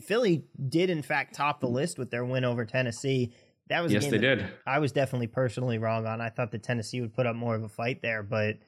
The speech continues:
Speaker 1: Philadelphia came in and just absolutely dominated that game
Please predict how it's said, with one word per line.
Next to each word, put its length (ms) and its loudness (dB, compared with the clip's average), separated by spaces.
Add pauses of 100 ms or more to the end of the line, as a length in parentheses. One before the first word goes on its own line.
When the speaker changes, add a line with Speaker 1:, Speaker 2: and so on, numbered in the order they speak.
(340)
Speaker 1:
Philadelphia 600 2
came 300 -2
in 200 2
and 140 -4
just 220 -4 (240)
absolutely 600 -2
dominated 760 -2
that 240 -2
game 400 -4